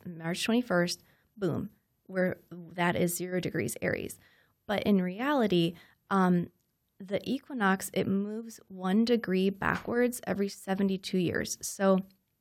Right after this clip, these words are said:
from two hundred ninety, uh, C E to now, like, if we look up in the sky, March twenty-first, the, the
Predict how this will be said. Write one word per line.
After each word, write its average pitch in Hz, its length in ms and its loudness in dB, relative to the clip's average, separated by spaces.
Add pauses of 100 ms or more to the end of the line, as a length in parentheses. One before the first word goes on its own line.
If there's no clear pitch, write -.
(440)
from 240 380 8
two 220 280 4
hundred 214 260 8
ninety, 185 560 2 (400)
uh, 175 180 2
C 180 460 -8
E 226 400 -10
to 247 280 2
now, 214 460 4
like, 180 180 0
if - 140 -4
we 185 100 0
look 208 280 -8
up 240 120 0
in 233 100 0
the 214 60 -6
sky, 190 520 0
March 185 320 -2
twenty-first, 220 760 0
the, 185 340 2
the - 140 -4